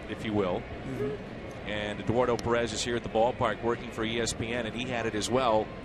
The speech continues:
Speaker 1: He was told that if you have it on the back of the heel, there's more room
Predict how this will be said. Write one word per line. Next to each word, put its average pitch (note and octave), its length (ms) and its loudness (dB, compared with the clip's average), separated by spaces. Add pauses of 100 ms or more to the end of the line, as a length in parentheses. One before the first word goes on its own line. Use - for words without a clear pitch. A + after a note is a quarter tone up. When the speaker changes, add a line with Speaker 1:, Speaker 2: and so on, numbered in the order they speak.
(120)
Speaker 1:
He D3 120 -4
was D3+ 200 4
told B2 340 6
that A2 160 2
if G#2+ 140 -2
you A#2 80 2
have A#2+ 200 0
it A#2 80 4
on A2+ 120 0
the - 60 2
back B2 340 -2
of B2+ 60 -4
the A#2 80 -2
heel, A2 500 0 (800)
there's A2+ 260 0
more B2+ 380 4 (160)
room B2+ 200 2